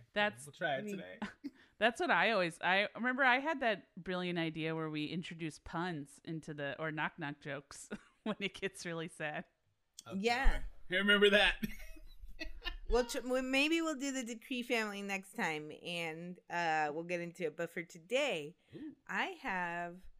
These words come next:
Speaker 3: um, what is known as Glasgow's House of Blood. And Lori,
Speaker 1: Wow.
Speaker 3: you have
Speaker 1: The, uh,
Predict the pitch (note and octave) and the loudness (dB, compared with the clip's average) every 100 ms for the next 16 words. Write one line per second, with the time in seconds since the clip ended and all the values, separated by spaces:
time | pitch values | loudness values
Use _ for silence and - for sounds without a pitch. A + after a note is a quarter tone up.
0 | - - - - F3+ E3+ E3+ E3 - F#3 | -12 -10 -10 -4 0 0 -2 -6 -6 -4
1 | E3+ F3 F3 E3+ E3+ - E3+ E3 D#3 D#3 | -4 -4 -4 -4 -6 -8 -6 -4 -4 -6
2 | D3+ - - - E3 E3+ - G3 G#3 G3+ | -10 -18 -20 -6 -4 -2 -4 -4 -4 -6
3 | G3+ - _ - - F3 F#3 D4+ - D3+ | -10 -16 _ -20 -6 -4 -4 -8 -8 -10
4 | A#2+ E3+ - _ _ _ _ _ _ _ | -10 -14 -18 _ _ _ _ _ _ _
5 | - F#3 G#3 A3 A3 G#3+ G#3+ - G3 C#4 | -4 -2 0 2 2 0 -2 -6 -10 -6
6 | A3 D3+ E3+ A#3 - _ _ _ _ _ | -2 -2 -4 -8 -16 _ _ _ _ _
7 | _ _ _ _ _ E3 G3+ G3+ F#3 F3 | _ _ _ _ _ -10 -6 -4 -4 -4
8 | E3+ - E3+ D#3+ D3+ D3 | -6 -4 -2 0 0 0